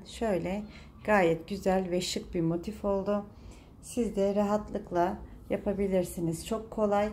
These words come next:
Ee, hep birlikte battaniyemizi ilerleyen zamanlarda bitireceğiz inşallah. Şimdi bu sıramızı da bitirdik. Arkadaşlar burada iki adet zincir çekiyoruz. Ee, hemen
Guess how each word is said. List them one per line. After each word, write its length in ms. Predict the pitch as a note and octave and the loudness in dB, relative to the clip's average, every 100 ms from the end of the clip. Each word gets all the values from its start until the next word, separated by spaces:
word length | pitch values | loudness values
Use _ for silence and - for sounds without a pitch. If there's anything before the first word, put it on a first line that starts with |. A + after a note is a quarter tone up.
| - - - - - | -4 -16 -18 -14 -6
Ee, 240 | F#3+ F3+ | -2 -2
hep 280 | F3 B3 B3 | 2 2 2
birlikte 500 | F#3+ F3 E3+ G#3 G#3+ | 2 2 2 0 4
battaniyemizi 840 | G#3+ G#3 F#3+ F3+ F3 E3 D#3+ D#3+ G3+ | 2 2 2 2 4 4 2 2 0
ilerleyen 580 | G#3 G3+ F3+ E3 E3 | 0 2 2 2 0
zamanlarda 720 | F3 G#3+ G3+ F3 E3 D#3+ G#3 | 2 2 4 4 2 2 0
bitireceğiz 540 | G#3 G#3 F3+ D#3+ D#3+ E3 | -4 -4 -2 0 0 0
inşallah. 560 | G#3 - A3 G#3+ A3 A#3 - - - - | -2 0 0 0 -2 -4 -8 -10 -10 2
Şimdi 220 | D4+ B3 | 6 6
bu 80 | C4 | 4
sıramızı 540 | C#4 B3 G#3+ F3 D3+ | 0 4 4 4 0
da 140 | D#3+ F3 | -2 0
bitirdik. 540 | A#3+ - B3 A#3 A#3+ | -2 4 4 4 0
Arkadaşlar 760 | A#3+ A3+ G#3+ F#3 F3 F3 F3+ A3 | 0 0 0 0 0 0 0 2
burada 260 | A#3+ E3+ | 2 4
iki 340 | E3 - - - | 0 -4 -6 -4
adet 360 | F#3+ F3+ F3+ | -2 -2 -4
zincir 460 | - G3 G3+ G#3 G#3+ | -2 0 0 -2 -4
çekiyoruz. 760 | A3+ G#3+ - A3+ A3 A3 - - - - - - - - - - - - | -4 -6 -2 -2 -2 -4 -10 -16 -20 -20 -20 -20 -18 -18 -20 -20 -20 -10
Ee, 160 | - | -6
hemen 600 | F3+ E3 C4 A#3+ G3+ A3 | -4 0 4 6 4 2